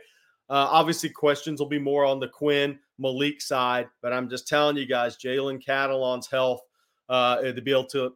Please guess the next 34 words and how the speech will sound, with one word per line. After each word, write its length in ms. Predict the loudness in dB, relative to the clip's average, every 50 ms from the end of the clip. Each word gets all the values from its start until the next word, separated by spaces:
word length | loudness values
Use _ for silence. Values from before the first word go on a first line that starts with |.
| -6
ability 400 | -6 -2 0 0 0 0 -2 -6 -8
to 80 | -8
play 280 | -8 _ 0 0 0 0
this 240 | 0 -4 -8 -8 -8
weekend, 260 | -8 -8 -6 -6 -6
I 80 | -6 -4
think 200 | -6 -8 -8 -10
is 140 | -12 -12
huge 400 | -8 -6 -4 -4 -4 -6 -8 -8 -6
because 400 | -6 -2 2 4 4 4 4 0 _ _ _ _ _ _ -6
the 60 | -2
last 420 | 2 4 4 4 4 2 -2 -4
two, 200 | -4 -4 -2 -2 0
last 420 | 2 4 6 6 6 4 -2 -4
week, 360 | 0 0 2 0 0 -4 _ _ _ _ _ _ _ _ _ -8
teams 280 | -2 2 2 2 2 0
could 200 | 0 -2 0 0
not, 320 | 2 4 4 4 4 4
as 180 | 2 0 0 2
Rod 380 | 2 2 4 4 2 2 0 0
says, 300 | 0 2 2 2 2 0
and 80 | -2
I 80 | -4 -4
agree 180 | -4 -4 -4
with 100 | -4 -4
him, 80 | -4 -4
they 100 | -4 -4
could 160 | -4 -4 -4 0
not 400 | 2 2 2 2 -2 -6 _ -4
put 200 | -4 -4 -4 -4
Jaylan 440 | -2 -2 0 0 0 -2 -4 -4
Ford 320 | -4 -4 -2 0 0 0 -2
in 160 | -2 -6 -6
conflict. 960 | -8 -4 -2 0 0 0 0 -4 -8 _ -8 -6 -6 -6 -6 _ _ _ _